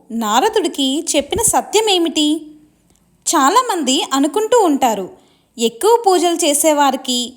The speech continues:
నిత్యం భగవంతుని ఆరాధించే వారికి కష్టాలొస్తాయి అని. అసలు పూజలు చేయని వారికి, పాపాలు చేసేవారికి అంతా మంచి జరుగుతుంది అని అనుకుంటూ ఉంటారు. అయితే ఒకరోజు నారదుడు శ్రీ మహావిష్ణువుని ప్రశ్నించాడు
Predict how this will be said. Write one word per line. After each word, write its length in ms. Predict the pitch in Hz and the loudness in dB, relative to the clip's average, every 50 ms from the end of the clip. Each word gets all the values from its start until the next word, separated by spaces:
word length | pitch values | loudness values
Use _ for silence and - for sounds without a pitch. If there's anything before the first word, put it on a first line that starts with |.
| _ _ _ _ _ 254 | _ _ _ _ _ -4
నిత్యం 480 | 247 254 247 247 - 415 440 453 392 | -2 -2 -4 -2 0 0 0 2 2
భగవంతుని 540 | 285 240 214 214 240 285 320 302 370 330 349 | 2 0 0 0 -2 -4 -2 -2 0 0 2
ఆరాధించే 600 | 302 262 247 247 269 269 240 277 262 262 - 302 | 2 2 4 2 2 0 0 -2 -4 -2 -2 -2
వారికి 400 | 262 240 220 202 208 220 - 403 | 0 0 0 -2 -2 -2 -4 -6
కష్టాలొస్తాయి 1040 | 453 - 349 302 - - - 359 339 311 277 269 - 277 247 226 202 202 208 196 175 | -4 -4 -4 -4 -4 -4 -2 -2 0 0 0 -2 -2 -2 -2 -2 -2 -4 -8 -8 -10
అని. 220 | 170 165 151 131 - _ _ _ _ _ _ _ _ _ _ _ - | -10 -10 -12 -14 -18 _ _ _ _ _ _ _ _ _ _ _ -2
అసలు 460 | - 440 - 466 349 370 415 - - - | 0 0 0 0 -2 -2 -2 -4 -4 -4
పూజలు 480 | 294 285 311 - 466 494 494 494 415 359 | -2 -2 0 2 0 0 0 0 0 2
చేయని 200 | 330 320 311 302 | 2 2 2 2
వారికి, 480 | 294 285 262 269 254 - - 254 262 | 2 2 2 0 -2 -6 -8 -8 -8
పాపాలు 580 | 269 - _ - 254 240 262 - 381 403 415 427 | -8 -6 _ 0 0 0 2 2 2 2 2 0
చేసేవారికి 920 | 415 - 339 302 - - 311 294 269 262 240 254 - - 302 381 480 - - _ _ _ _ - | -2 -2 -2 -2 -2 -2 -2 0 0 0 -2 -2 -6 -8 -8 -10 -10 -12 -18 _ _ _ _ -2
అంతా 340 | 262 269 294 302 302 539 539 494 | 0 0 0 2 2 2 2 2
మంచి 260 | 381 330 330 - 359 | 0 0 0 0 0
జరుగుతుంది 480 | 285 330 302 285 277 - 269 254 254 277 | 0 0 0 -2 -4 -4 -4 -2 0 0
అని 100 | 359 427 | 2 2
అనుకుంటూ 460 | 359 285 262 - 302 285 269 381 359 | 2 0 0 -2 -2 -2 0 0 0
ఉంటారు. 460 | 311 269 233 233 226 202 185 180 - - _ _ _ _ _ _ _ _ - | 0 0 0 -2 -4 -4 -6 -8 -12 -16 _ _ _ _ _ _ _ _ 2
అయితే 580 | 262 311 427 - - 311 277 269 294 339 381 - - - _ _ | 2 2 2 0 0 0 2 2 0 -2 -4 -10 -16 -20 _ _
ఒకరోజు 720 | 320 339 - 370 262 262 247 285 392 - - 262 247 320 466 392 | -2 0 0 0 2 2 2 2 0 0 -2 -2 -2 -2 -2 -2
నారదుడు 720 | 277 240 226 233 262 381 440 381 349 254 247 240 247 262 269 - - _ _ _ - | 0 2 2 4 2 2 0 -2 -2 -2 -2 -2 -2 -4 -8 -10 -16 _ _ _ -8
శ్రీ 300 | - - - 262 302 349 | -6 -6 -2 -2 -2 -2
మహావిష్ణువుని 840 | 427 480 480 453 466 453 392 370 - - - 320 302 277 262 240 285 | 0 -2 -2 0 0 -2 0 -2 -4 -4 -2 -2 -2 -2 -2 -4 -4
ప్రశ్నించాడు 840 | - - 359 320 320 - 294 277 254 - - 247 208 208 190 175 | -4 -2 -2 -2 -2 -2 -2 -2 -2 -2 -2 -2 -4 -4 -6 -10